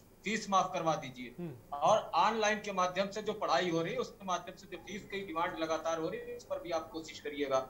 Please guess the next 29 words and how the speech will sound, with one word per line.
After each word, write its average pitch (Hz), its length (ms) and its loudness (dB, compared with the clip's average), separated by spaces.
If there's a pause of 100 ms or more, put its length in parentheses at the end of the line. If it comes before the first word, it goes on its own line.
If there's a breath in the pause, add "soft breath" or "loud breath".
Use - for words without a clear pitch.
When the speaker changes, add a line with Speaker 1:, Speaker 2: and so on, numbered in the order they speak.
(260)
Speaker 1:
दूसरी 202 320 4
चीज 226 300 4
है 226 360 6 (140)
कि 202 80 -2
सामान 196 600 6
की 226 200 -8
खरीद 196 440 0
और 208 60 2
फरोख्त 196 440 -2
के 196 80 0
लिए 214 160 0
जो 175 100 -4
दुकानों 165 440 0
पर 208 360 -4 (200)
स्टाफ 185 380 2
रखे 185 240 -2
गए 165 160 0
हैं, 180 200 0
दुकान 185 300 -2
दो 196 200 -6
दिन 202 240 -6
खुल 175 120 -8
रही 175 160 -4
है, 220 60 -2
तीन 196 280 -8
दिन 185 100 -6
खुल 160 180 -12
रही 139 220 -10
है, - 360 -4